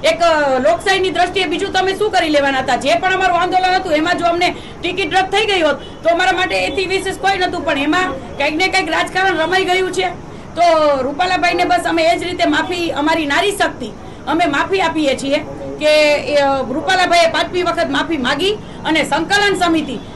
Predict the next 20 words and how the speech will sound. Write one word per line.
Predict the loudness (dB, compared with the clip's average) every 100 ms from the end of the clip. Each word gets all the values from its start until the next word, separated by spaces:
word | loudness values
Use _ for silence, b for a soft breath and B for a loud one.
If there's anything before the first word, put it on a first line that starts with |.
| -2
જો | 2
રાજકીય | 4 2 0 0 -2
ક્યાંય | 0 0 2
ન | 2
હોય, | 2 2 2
સામાજિક | 0 0 0 0 0
જ | 2
હોય, | 2 2
તો | 0 -8 -4
પછી | 0 0 0
રાહુલ | 0 0 0
ગાંધીને | 0 0 0 0
પણ | 2
માફી | 0 0 0
મગાવે | 0 2 2 0
અને | -4 -6 -2 -2
ઉમેશભાઈને | 0 0 0 0
પણ | 0 0
માફી | 0 0 -2
મગાવે. | -2 -2 -4